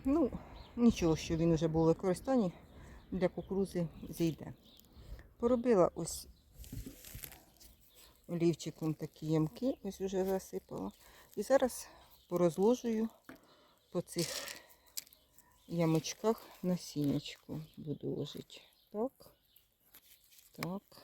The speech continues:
бачите, головне, щоб не загубити його. Так,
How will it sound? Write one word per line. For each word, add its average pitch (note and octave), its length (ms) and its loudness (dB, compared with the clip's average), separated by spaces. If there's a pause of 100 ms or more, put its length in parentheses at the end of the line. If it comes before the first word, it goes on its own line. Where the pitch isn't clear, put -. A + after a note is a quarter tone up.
(300)
бачите, F3 540 -14
головне, F3 400 -4
щоб - 240 -12 (1160)
не E3 220 0
загубити E3+ 920 -6
його. D3+ 400 -6 (3000)
Так, - 680 -6